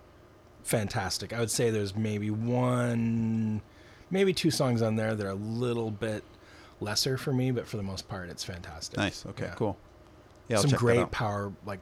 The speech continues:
Speaker 1: I would never call them power ballads, but, like,
Speaker 2: Yeah.
Speaker 1: powerful
Speaker 2: Yeah, right.
Speaker 1: ballads, you
Speaker 2: Nice.
Speaker 1: know?
Speaker 2: Nice.
Speaker 1: Um, but yeah, yeah,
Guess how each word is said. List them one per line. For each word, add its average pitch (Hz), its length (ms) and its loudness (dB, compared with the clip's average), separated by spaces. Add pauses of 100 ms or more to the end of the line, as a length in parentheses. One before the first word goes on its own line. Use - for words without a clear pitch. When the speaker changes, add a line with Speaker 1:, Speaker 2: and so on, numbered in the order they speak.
(260)
Speaker 1:
I 123 60 2
would 123 80 6
never 127 140 4
call 131 140 2
them 98 120 2
power 117 360 2
ballads, 175 520 4
but, 110 160 -2
like, 98 220 -4 (120)
Speaker 2:
Yeah. 98 120 -6 (200)
Speaker 1:
powerful 120 720 2
Speaker 2:
Yeah, 127 140 0
right. 120 80 4
Speaker 1:
ballads, 117 400 0
you 113 60 -2
Speaker 2:
Nice. 131 120 2
Speaker 1:
know? 196 120 0 (320)
Speaker 2:
Nice. 131 240 -4 (160)
Speaker 1:
Um, 101 240 -6 (100)
but 156 80 2
yeah, 120 120 2 (460)
yeah, 101 180 -2